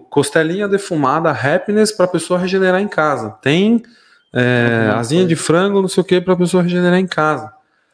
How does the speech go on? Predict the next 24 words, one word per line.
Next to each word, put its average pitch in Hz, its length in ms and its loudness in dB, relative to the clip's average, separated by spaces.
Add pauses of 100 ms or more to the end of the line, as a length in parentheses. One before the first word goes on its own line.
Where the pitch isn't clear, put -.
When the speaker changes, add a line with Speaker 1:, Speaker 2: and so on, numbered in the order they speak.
(180)
Speaker 1:
Então, 165 340 -2
as 143 160 -2
meninas 151 880 -2 (100)
tão 190 380 -2
começando 165 460 0
a 185 40 2
fazer 190 240 2
isso. - 140 -4
Qual 214 100 0
que 247 60 4
é - 20 2
o 208 40 0
problema? 123 340 2
O 131 40 2
merca-, 156 380 0
o, 131 80 2
o, 123 520 2
o, 120 580 2
o, 107 40 -12 (300)
o 127 60 -8
supermercado 131 760 -2
em 110 40 -10
si, 180 420 -8 (680)
é, 101 1080 0